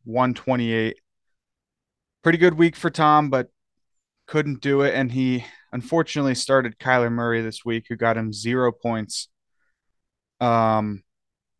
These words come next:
yeah, not good. He had a pretty good week running down. He had Davante Adams and Christian Kirk, who had, who were in the top twelve there, but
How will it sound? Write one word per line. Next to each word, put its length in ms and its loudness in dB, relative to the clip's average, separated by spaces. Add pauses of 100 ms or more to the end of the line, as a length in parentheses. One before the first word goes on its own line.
(500)
yeah, 500 -2
not 260 2
good. 320 0
He 140 -10
had 180 0
a 160 0
pretty 320 -4
good 220 0
week 400 -2 (720)
running 360 2
down. 260 4
He 60 -2
had 220 -2 (280)
Davante 340 2
Adams 340 2
and 100 -10
Christian 380 -8
Kirk, 440 0
who 120 0
had, 240 0 (960)
who 80 2
were 80 2
in 80 0
the 80 -2
top 260 0
twelve 320 2
there, 240 2
but 240 -4